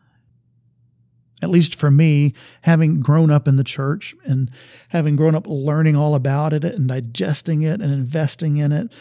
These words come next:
and watching others and listening to others as they taught it to me,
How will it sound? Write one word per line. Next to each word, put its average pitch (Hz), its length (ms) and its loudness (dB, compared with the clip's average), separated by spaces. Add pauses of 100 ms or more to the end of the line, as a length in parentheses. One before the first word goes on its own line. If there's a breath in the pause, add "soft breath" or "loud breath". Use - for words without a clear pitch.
(440 loud breath)
and 151 100 -4
watching 165 400 -2
others 151 520 2
and 123 200 0
listening 165 400 2
to 147 160 -2
others 143 380 0
as 131 180 -4
they 127 140 -4
taught 165 360 -6
it 202 140 -6
to 160 220 0
me, 147 160 0